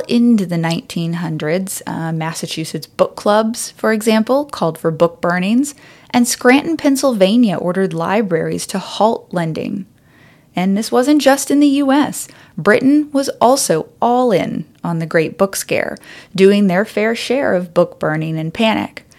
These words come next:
And as I said at the beginning of the show, we're not different from our ancestors. In addition to taking their fears out on books, because people react similarly when they're scared, they also took their fears out on librarians.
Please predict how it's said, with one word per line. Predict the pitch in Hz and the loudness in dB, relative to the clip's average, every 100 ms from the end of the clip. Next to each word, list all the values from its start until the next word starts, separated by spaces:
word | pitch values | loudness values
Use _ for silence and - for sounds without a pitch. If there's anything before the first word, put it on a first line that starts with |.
| - - - _ _ - | -20 -20 -20 _ _ -2
And | 311 | 0
as | 370 440 | 2 2
I | |
said | 427 453 | 2 4
at | 453 | 2
the | - | 2
beginning | 269 220 220 202 185 | 0 2 2 2 0
of | |
the | 165 | -2
show, | 160 - - - - - - - - - | -6 -6 -6 -6 -10 -14 -20 -20 -20 -2
we're | 330 359 359 - | 2 4 2 0
not | - 311 359 - - | 0 0 0 -4 -4
different | 185 - - - | -2 -2 -4 -6
from | 175 165 | -6 -4
our | 160 | -4
ancestors. | 180 175 - 175 - - - - - _ - - _ _ | -2 -2 -4 -8 -8 -8 -8 -10 -18 _ -20 -20 _ _
In | 196 196 | -2 0
addition | 165 208 220 190 170 | 4 4 4 0 -2
to | 190 190 | -2 -4
taking | 190 175 175 165 | -6 -6 -6 -6
their | 165 | -6
fears | 165 - 175 175 | -6 -2 0 2
out | 180 165 | 0 -2
on | 160 165 | -4 2
books, | 320 226 214 - - | 4 4 2 -6 -12
because | - 214 208 220 220 | -6 -6 -4 -4 -4
people | - 247 240 233 220 | -2 -2 0 0 0
react | 190 196 175 175 180 | 0 0 0 -2 -6
similarly | - - 240 220 160 156 151 | -6 0 2 2 0 -2 -4
when | 156 151 | -4 -4
they're | 151 | -4
scared, | 151 - 330 285 226 220 - - - _ | -6 -4 0 2 2 -2 -8 -16 -20 _
they | 277 311 - _ - | -2 -2 -4 _ -2
also | 233 294 294 220 | 2 2 0 -2
took | 185 165 160 | -4 -6 -4
their | 175 | -4
fears | 175 165 156 160 | -4 -4 -4 -2
out | 170 170 - | -2 -2 -4
on | - 156 160 | -6 -4 -4
librarians. | 170 160 - 151 151 156 202 220 208 - - | -6 -6 -6 -4 -4 -2 -2 -2 -4 -8 -12